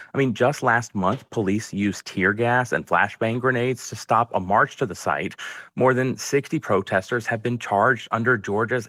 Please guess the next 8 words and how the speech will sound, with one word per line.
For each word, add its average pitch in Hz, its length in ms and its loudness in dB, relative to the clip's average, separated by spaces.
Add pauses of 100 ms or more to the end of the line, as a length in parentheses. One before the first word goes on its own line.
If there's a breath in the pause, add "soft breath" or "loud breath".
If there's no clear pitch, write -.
anti-racketeering 117 1200 -2
law 80 220 2
for 113 160 -6
trying 113 220 0
to 98 60 -8
stop - 300 2
construction. 101 640 -4 (340 loud breath)
And 113 220 0